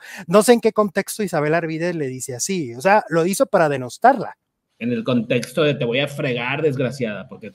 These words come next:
Speaker 2: me da envidia tu belleza".
Speaker 1: Ay,
Speaker 2: Porque
Speaker 1: no.
Speaker 2: sí, eh, de, de, dirán lo que quieran, pero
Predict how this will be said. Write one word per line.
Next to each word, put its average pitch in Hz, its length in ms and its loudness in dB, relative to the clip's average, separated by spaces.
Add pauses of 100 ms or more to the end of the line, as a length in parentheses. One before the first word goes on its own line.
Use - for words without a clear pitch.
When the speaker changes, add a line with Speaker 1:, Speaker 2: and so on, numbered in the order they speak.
Speaker 2:
me 120 180 -6
da 123 140 -2
envidia 135 480 2
tu 139 80 -4
belleza". 110 500 -4 (1300)
Speaker 1:
Ay, - 0 -
Speaker 2:
Porque 170 540 0
Speaker 1:
no. 143 160 -2
Speaker 2:
sí, 165 300 2
eh, 123 180 -2
de, 131 300 -2
de, 127 260 -2
dirán 135 300 0
lo 175 140 0
que 160 120 0
quieran, 143 380 -2
pero 135 420 0